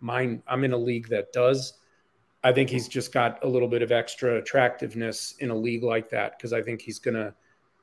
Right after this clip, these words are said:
probably return kicks. I don't think he'll return punts, but I think he'll be returning kicks as well.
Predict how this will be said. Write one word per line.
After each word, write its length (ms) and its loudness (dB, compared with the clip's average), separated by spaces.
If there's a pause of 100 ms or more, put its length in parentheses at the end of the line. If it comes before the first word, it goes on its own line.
probably 320 6
return 480 -2
kicks. 560 -4
I 60 -2
don't 180 -8
think 160 -10
he'll 100 -4
return 380 -8
punts, 300 -6
but 140 -2
I 60 4
think 200 -2
he'll 100 -6
be 140 0
returning 460 -2
kicks 320 -2
as 160 -8
well. 420 4